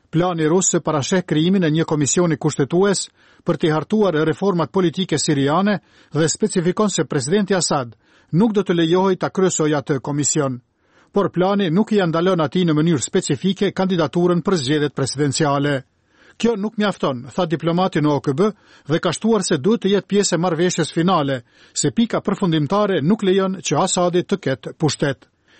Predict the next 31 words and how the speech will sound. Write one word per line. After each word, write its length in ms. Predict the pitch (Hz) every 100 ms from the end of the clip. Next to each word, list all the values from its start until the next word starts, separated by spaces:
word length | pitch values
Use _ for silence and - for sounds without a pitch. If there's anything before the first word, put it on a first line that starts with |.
| -
Diplomatët 580 | 147 175 175 240 247 -
kanë 160 | 190
thënë 160 | 196 202
se 100 | 175
Arabia 380 | 165 147 196 165
Saudite 540 | 180 156 147 170 147
veçanërisht 680 | 135 143 139 156 185 - - _ _ -
ka 140 | - 156
këmbëngul 640 | 175 156 151 147 208 196
për 160 | 160
përkushtim 520 | - 202 185 175 190 170
të 120 | 151
qartë 300 | - 196 -
të 100 | 156
Iranit 320 | 160 180 160
dhe 80 | 143
Rusisë 400 | 139 - 110 - _ _
që 140 | - 170 -
Asadi 500 | 196 - 175 170 185
do 120 | 139 143
të 140 | 151
tërhiqet. 500 | 147 139 156 - 147 - _ _ _ _ _
Ministri 400 | 151 160 180 175
i 20 | 165
jashtëm 320 | 170 - 185
Adel 340 | - 175 160 165
Al-Jubeir, 880 | 180 170 156 127 156 170 156 135 123 - _ _
mbrëm 300 | 143 165 175 196
në 100 | 160
kryeqytetin 640 | 160 151 151 165 - 151
Riyadh, 300 | 151 175 196